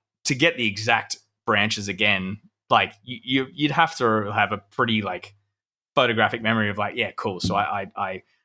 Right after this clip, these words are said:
I bat gelled that wall while I was over here slinging that guy up from, from a gargoyle, and then I, like, like,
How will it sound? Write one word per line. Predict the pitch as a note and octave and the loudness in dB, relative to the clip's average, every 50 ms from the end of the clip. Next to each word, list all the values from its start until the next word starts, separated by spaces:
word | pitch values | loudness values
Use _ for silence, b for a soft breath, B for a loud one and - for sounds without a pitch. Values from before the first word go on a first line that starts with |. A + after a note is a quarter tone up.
| _ _ - | _ _ -12
I | F2 F2 | -10 -8
bat | F#2 - C#3+ D3 - - - | -2 0 0 0 0 0 0
gelled | C3+ A#2+ A#2 A2 G#2 | 2 2 2 2 2
that | A2+ A#2 A2+ - A2+ | 2 2 2 0 -2
wall | A2 A2+ A2+ A2+ A2+ A2+ G#2+ | -2 0 2 2 2 0 0
while | G#2+ G#2 G#2 G#2 G2+ G2+ - | -2 -2 -2 -2 -4 -4 -2
I | G#2+ G#2 G2+ | -2 -2 -2
was | G2 G2 - - | -2 -4 0 2
over | C3+ C3 B2 A#2+ | 4 4 4 2
here | A2+ A2 - B2 A2+ A2+ A2+ A2+ A2+ A2+ A2+ A2 A2 A2 A2 - - _ _ _ _ _ _ _ | -2 -2 -2 0 2 4 4 4 4 6 6 6 4 4 0 -4 -10 _ _ _ _ _ _ _
slinging | - - - - C#3 C3 B2 A#2 A2+ | 0 2 2 4 4 4 4 4 4
that | A2+ A2+ G#2+ - | 2 2 2 2
guy | A2+ G#2+ G#2 | 2 2 2
up | G#2 G#2 - - | 2 2 0 -2
from, | - A2 G2+ G2+ G2+ | -4 -4 -4 -4 -6
from | - - G#2+ | -6 -6 -6
a | G2+ F2+ | -4 0
gargoyle, | G#2+ G#2+ G#2+ G#2+ G#2+ G#2 G#2 G#2 G#2 G#2 G2+ G#2 G#2 | 4 6 6 6 6 4 2 2 2 2 2 0 -2
and | G2+ G#2+ G#2+ G#2+ | -2 -2 -2 0
then | G#2 G#2 G#2 G#2 G#2 | 0 2 2 0 0
I, | G2+ G2+ G2+ G2+ G2 G2 G2 G2 G2 G2 - _ _ _ _ _ _ _ - A2+ | -2 -2 -2 -2 -2 -2 -4 -6 -8 -10 -14 _ _ _ _ _ _ _ -8 -8
like, | G#2 G2+ - - _ _ _ _ A#2+ A#2 _ _ _ _ - | -6 -6 -8 -12 _ _ _ _ _ _ _ _ _ _ -20
like, | F2+ E2+ - - | -20 -20 -20 -20